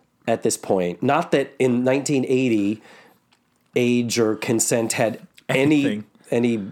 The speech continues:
Speaker 1: footing anywhere.
Speaker 2: But she, they, but then she kisses him later on the lips.
Speaker 1: She
Speaker 2: So
Speaker 1: does.
Speaker 2: she does. So I was like, "Oh,"
Speaker 1: Yeah.
Speaker 2: I was like, "Maybe that was just weird camera angles," but I was like, they went in hard, but it was, like, not, like, it was, like, a weird
Speaker 1: Yeah.
Speaker 2: an-, anyway,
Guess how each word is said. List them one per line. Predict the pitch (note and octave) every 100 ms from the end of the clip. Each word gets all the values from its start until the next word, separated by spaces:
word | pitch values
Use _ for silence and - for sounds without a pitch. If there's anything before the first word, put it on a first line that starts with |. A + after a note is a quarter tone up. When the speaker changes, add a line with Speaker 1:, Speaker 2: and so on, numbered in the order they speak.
| -
Speaker 1:
footing | - D#3 B2 A#2+
anywhere. | C3 C#3 F#3+
Speaker 2:
But | G#3
she, | E3+ D#3+
they, | E3 C#3+
but | D3 C#3+
then | D#3
she | C#3+ D#3
kisses | - D#3 C#3+ B2+
him | C3
later | A#2 A2+ G#2
on | G2+
the | G2
lips. | G#2+ G3 D#3+ -
Speaker 1:
She | -
Speaker 2:
So | A#2
Speaker 1:
does. | A#2 D#2+ - -
Speaker 2:
she | C#3
does. | C3 D#3+ F#2+
So | B2+ A2+
I |
was | A2+
like, | A#2+ A2+ G#2+ - -
"Oh," | F3+ F#3+ F#3
Speaker 1:
Yeah. | F3+ F3 -
Speaker 2:
I | C3
was | C3+
like, | B2+
"Maybe | C3+ C3
that | B2
was | A#2+
just | A#2+ -
weird | G#2 A2 A2 G2+
camera | - D3 D#3
angles," | - C#3+ D3 D3
but | B2 G#2
I |
was | G#2+
like, | G#2 G2 -
they | A2+ E3
went | A3 G3+
in | D3
hard, | A#2 A#2+ B2+
but | A2+
it | G#2+
was, | G#2+
like, | G2 G#2
not, | G2+ G2 G#2
like, | A2 A2
it | G#2+
was, | A2
like, | B2
a | A#2
weird | G#2+ F2+ F#2+ G2+ A2 A2 -
Speaker 1:
Yeah. | G2+ D#2 A#1+ - G2
Speaker 2:
an-, | F2
anyway, | - F2+ D2+